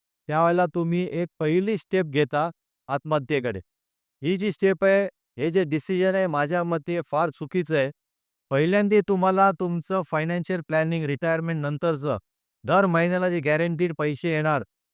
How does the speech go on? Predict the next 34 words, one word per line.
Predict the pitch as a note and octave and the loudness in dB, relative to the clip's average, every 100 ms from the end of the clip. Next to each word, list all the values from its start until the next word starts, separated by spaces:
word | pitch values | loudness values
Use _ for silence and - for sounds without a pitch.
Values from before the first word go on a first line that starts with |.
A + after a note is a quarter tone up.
| _ - | _ -4
त्याचं | D3+ A3 E3+ | 2 2 4
प्लॅन | F#3+ F#3 | 2 4
करायला | F3 E3 D#3+ | 4 4 4
पाहिजे. | C#3+ E3 F3 | 2 -2 -2
त्याच्यानंतर | C#3+ - G#3 F#3+ E3 F#3 A#3 A#3 G3 | -6 0 0 2 0 0 0 -2 0
काय | G3+ G3 | 0 0
जी | G3+ | -2
तुम्हाला | F3 F3+ F3+ F3+ E3+ - _ _ _ _ _ _ | -4 -4 -2 0 -2 -4 _ _ _ _ _ _
फ्लॅट | C#3 E3+ F#3 | 0 2 2
घ्यायचा | D#3 D#3+ D#3+ D#3+ | 4 2 2 2
आहे, | E3+ D#3 | 2 0
जमीन | A#2+ D#3 F#3+ | -2 0 0
घ्यायचं | E3 D#3 C#3+ D#3+ | 0 0 0 -2
आहे, | D#3+ | -2
त्याच्यानंतर | C#3+ D#3+ D#3+ D#3+ | -2 -4 -4 -2
एक्स्ट्रा | D3 C3+ F#3 F3+ | -4 -4 -2 0
पैसे | F3 D#3+ F3 | 0 -2 -2
असतील | D#3+ - D#3+ | -4 -4 -2
तर | F#3+ G3 | 0 2
करा. | D#3+ C#3 G#2 _ _ _ _ | 2 0 0 _ _ _ _
मला | C3+ E3 F3+ | -4 0 2
असं | E3 F#3 | 2 2
वाटतं | F3+ - F#3+ | 2 -2 -4
की | F3+ | 0
हा | D#3+ E3+ | -2 -2
चुकीचा | - D#3+ G3+ F#3 G#3 | -6 -4 -4 2 2
डिसिजन | E3+ D#3 F3+ E3+ D3+ | 2 -2 -2 0 -2
आहे. | F3 - _ _ _ _ _ _ | -4 -10 _ _ _ _ _ _
जे | A#2 D#3 | -4 -2
तुम्ही | F3 F3+ | 0 2
ऐकताय, | E3+ E3 - F3+ E3 | 4 2 0 -2 0
तुम्ही | D#3 E3+ | -2 0
पण | F#3 F3 | 0 -2
स्वतःसाठी | D#3 D3+ F3+ D#3+ D#3+ F3 | -2 2 4 4 2 2